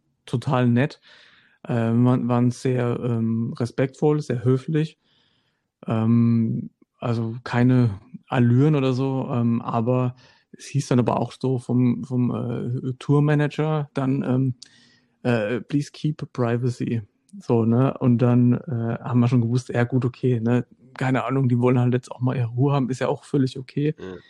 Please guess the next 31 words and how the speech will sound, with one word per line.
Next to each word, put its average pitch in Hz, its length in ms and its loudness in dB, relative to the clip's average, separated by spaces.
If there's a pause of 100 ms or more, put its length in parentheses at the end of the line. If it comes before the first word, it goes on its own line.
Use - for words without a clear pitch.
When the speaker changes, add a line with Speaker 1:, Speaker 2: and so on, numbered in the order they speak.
(460)
Speaker 1:
Und, 120 360 4
ähm, 120 640 4 (200)
und 127 180 2
es 123 160 -4
war 131 200 2
halt 139 180 -2
im 120 360 -2
Backstage 151 800 -4 (360)
wirklich 151 800 0 (280)
genau 123 640 2 (320)
so, 151 580 -2 (520)
wie 135 160 2
man 139 160 4
sich's 127 220 -4
vorstellt. - 640 -10 (640)
Also 135 180 0
ich 127 160 -2
hab, - 340 -4 (360)
es 139 240 -8
ist 151 80 -6
jetzt 135 200 -4
ungelogen, 139 580 2
ich 123 160 -6
hab - 180 -10 (380)
da 127 100 -2
alles 120 400 -4
gesehen - 300 -6
an 135 100 -6
dem 123 140 -6
Abend. 120 440 -4 (320)
Speaker 2:
<laughs> 85 80 -14